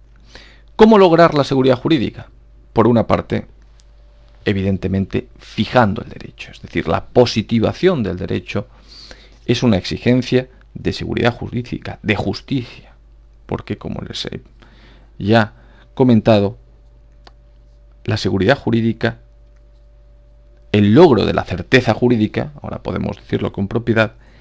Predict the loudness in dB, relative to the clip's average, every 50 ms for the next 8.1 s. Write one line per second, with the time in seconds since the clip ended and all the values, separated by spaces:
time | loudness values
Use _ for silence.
0 | -20 -20 -20 -20 -20 -8 -2 0 2 2 2 2 -2 -4 -8 -10 -10 -12 -16 -14
1 | -8 -6 -2 -2 -2 -2 -4 -6 -8 -6 -2 -2 -2 -2 -4 -6 -8 -8 -6 -4
2 | -4 -4 -4 -4 -6 -8 -14 -20 -20 -20 -20 -20 -20 -20 -20 -20 -20 -20 _ -20
3 | -20 -20 -20 -20 -20 -20 -20 -20 -20 -20 -20 -20 -20 -10 -4 -2 0 2 2 2
4 | 4 4 4 4 4 2 2 4 4 2 2 2 -2 -2 -2 -4 -2 -2 -2 0
5 | -2 -4 -4 -8 -12 -12 -14 -20 -20 -20 -20 -20 _ _ -20 -20 -20 -20 -20 -20
6 | _ -20 -20 _ -20 -20 -20 _ -20 -20 -20 -20 -20 -20 -20 -20 -20 -20 _ -6
7 | 0 4 4 4 4 2 -2 -4 -4 -4 -4 -2 -2 -2 -2 -2 2 2 2 2
8 | 2 -2